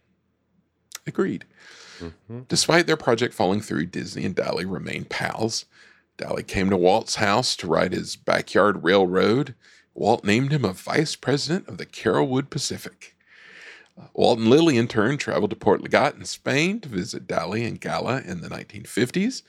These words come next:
Speaker 1: At the time, they talked about doing an adaptation of Don Quixote or El Cid. Sadly, those never came to pass.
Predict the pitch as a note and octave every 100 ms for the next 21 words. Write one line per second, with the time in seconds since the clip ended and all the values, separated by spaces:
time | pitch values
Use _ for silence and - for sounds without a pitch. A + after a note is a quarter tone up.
0 | _ _ _ _ _ _ - - - G2+
1 | G2 F3+ B3 C3+ A2+ - D3 D#3+ B2 C3+
2 | E3+ C#3+ D3 F#3 F#3+ D3 F3+ - G3+ A#2+
3 | D#2+ F2 A#2+ B2+ A2 D3+ F#3+ D#3+ G#2+ -
4 | G2+ B2+ - G3 E3+ F#2+ - _ - -
5 | - _ - A#2 B2+ D3 A#2 A2+ A#2 A2
6 | F#2+ G2 F#2 F#2+ F2 - - - - -